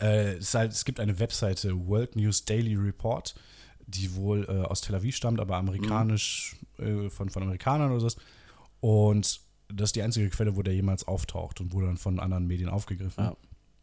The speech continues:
Speaker 1: Und wenn man da selbst ein bisschen nachguckt, man findet nichts anderes zu dem Typen. Deswegen ist er wahrscheinlich erfunden. Die Seite ist auch grundsätzlich eher unseriös, könnte man sagen. Ähm, also ich hab eben, was hab ich eben gefunden, so bei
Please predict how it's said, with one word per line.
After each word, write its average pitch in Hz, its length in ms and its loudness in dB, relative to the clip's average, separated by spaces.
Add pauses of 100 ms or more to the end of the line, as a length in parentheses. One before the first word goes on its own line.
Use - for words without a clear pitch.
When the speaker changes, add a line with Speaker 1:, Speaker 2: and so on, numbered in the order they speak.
(240)
Speaker 1:
Und 92 120 -2
wenn 95 100 -2
man 92 80 -2
da 95 80 0
selbst 92 300 -4
ein 101 40 -2
bisschen 92 160 0
nachguckt, 92 480 -6
man 90 140 -4
findet 98 300 -4
nichts 101 280 -2
anderes 98 320 -2
zu 95 80 -4
dem 87 140 -4
Typen. 92 340 -4 (1000)
Deswegen 87 720 -8
ist 110 140 0
er 104 120 2
wahrscheinlich 104 720 0
erfunden. 107 600 0
Die 95 100 -2
Seite 104 320 2
ist - 80 2
auch - 140 -4
grundsätzlich 107 720 0
eher 117 260 4
unseriös, 117 640 4
könnte 110 220 2
man 104 180 4
sagen. 107 340 2 (640)
Ähm, 98 600 2
also 98 160 0
ich 95 100 0
hab 104 120 -2
eben, 101 160 0
was 98 140 0
hab 104 80 2
ich 104 60 0
eben 104 120 0
gefunden, 113 380 0
so 101 100 2
bei 98 300 0